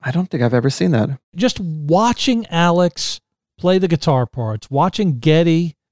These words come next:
Speaker 2: play the bass parts, this has to be one of the most complicated bass songs ever.
Speaker 1: Hmm. I haven't seen it. I'll try to track that down.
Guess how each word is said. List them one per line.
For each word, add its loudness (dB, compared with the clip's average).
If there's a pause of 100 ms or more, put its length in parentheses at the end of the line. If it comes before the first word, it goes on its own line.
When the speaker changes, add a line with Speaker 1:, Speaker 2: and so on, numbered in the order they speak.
(160)
Speaker 2:
play 2
the 2
bass 2
parts, -4
this -4
has 2
to 2
be 0 (340)
one 0
of 2
the 2
most 0
complicated 0 (160)
bass 0 (420)
songs 0 (120)
ever. -2 (340)
Speaker 1:
Hmm. -2 (320)
I -2
haven't 0
seen 0
it. 2
I'll 0
try -2
to -6
track -4
that -6
down. -4